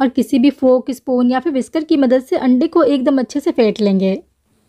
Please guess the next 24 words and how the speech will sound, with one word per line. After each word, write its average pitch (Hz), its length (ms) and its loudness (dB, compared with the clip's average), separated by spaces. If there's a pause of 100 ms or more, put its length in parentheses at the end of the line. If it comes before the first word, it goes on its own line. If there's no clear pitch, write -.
(160)
ये 254 180 4
देखिए 311 320 0
सारी 233 400 -2
चीज़ें 311 260 0
आपस 277 300 -2
में 320 100 0
अच्छे 285 200 -2
से 370 120 -2
मिक्स 254 260 0
हो 240 60 2
चुके 214 280 0
हैं 202 200 0 (160)
और 277 120 -2
अब 269 220 0
ये 320 100 4
पूरी 262 320 0
तरह 277 200 0
से 311 140 -6
ऑमलेट 247 320 -2
बनाने 247 340 0
के 320 120 -2
लिए 370 80 0
रेडी 214 300 -2
है। 190 240 -6